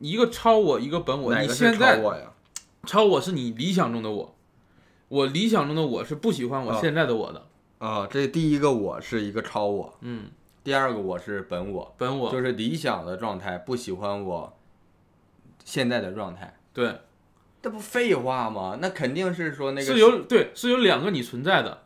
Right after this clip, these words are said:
Speaker 2: 嗯。
Speaker 1: 但是现在呢，你一直让超我来左右你的思维了。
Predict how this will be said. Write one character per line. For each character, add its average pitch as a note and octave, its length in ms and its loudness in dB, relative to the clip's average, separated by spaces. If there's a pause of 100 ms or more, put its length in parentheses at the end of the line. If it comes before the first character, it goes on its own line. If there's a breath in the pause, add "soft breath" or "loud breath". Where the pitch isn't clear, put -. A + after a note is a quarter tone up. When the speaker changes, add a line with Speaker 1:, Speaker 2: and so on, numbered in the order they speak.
Speaker 2:
嗯。 G#2+ 320 -6
Speaker 1:
但 A#3+ 160 4
是 A3+ 80 4
现 A#3 300 0
在 B3 200 6
呢， D3+ 220 0 (180 loud breath)
你 D3 240 -4
一 A3 200 2
直 D3+ 300 -4
让 G3 320 2 (160 loud breath)
超 A3 300 4
我 C#3+ 420 0 (180 loud breath)
来 D3+ 520 2 (280)
左 C3+ 240 -2
右 F#3 140 4
你 C3+ 100 -2
的 B2 100 -4
思 D3+ 260 -4
维 G#2 180 -2
了。 F2 160 -14